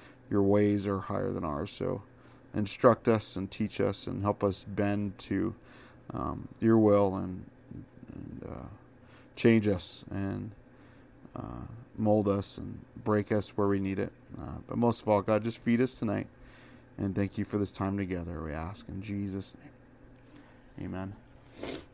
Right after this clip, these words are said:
Uh, so it, tonight we'll be in Proverbs, like I said, and, uh, it's just gonna be informal study. I'm just gonna go through and read, uh, like I normally would, and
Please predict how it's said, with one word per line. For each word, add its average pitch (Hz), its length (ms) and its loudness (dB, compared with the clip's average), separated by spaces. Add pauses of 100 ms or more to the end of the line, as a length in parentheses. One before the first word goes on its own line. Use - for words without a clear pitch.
(1300)
Uh, 123 260 2
so 139 260 6
it, 135 80 4 (760)
tonight 185 340 8
we'll 175 220 4 (420)
be 160 200 6
in 135 160 8
Proverbs, 151 840 8 (120)
like 131 160 -2
I 127 80 6
said, 143 500 6
and, 107 320 0 (480)
uh, 131 300 12
it's - 80 -2
just - 160 -4
gonna 151 100 10
be 143 100 12
informal 131 440 8
study. 131 580 6
I'm 131 140 0
just 131 120 -4
gonna 139 140 4
go 123 160 8
through 139 380 6
and 113 180 4
read, 123 400 6 (480)
uh, 107 260 2
like 107 180 2
I 110 40 2
normally 117 420 8
would, 117 300 10
and 104 320 2